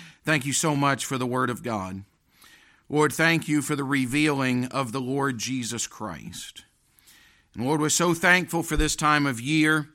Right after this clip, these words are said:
that, Lord, here in just a few weeks, the entire world will pause.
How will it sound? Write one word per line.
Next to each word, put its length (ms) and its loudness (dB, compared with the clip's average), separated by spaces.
that, 100 -12
Lord, 260 0
here 220 0
in 80 -2
just 180 -6
a 40 -10
few 260 -2
weeks, 500 -4
the 140 -4
entire 400 0
world 460 -2
will 120 -4
pause. 680 -6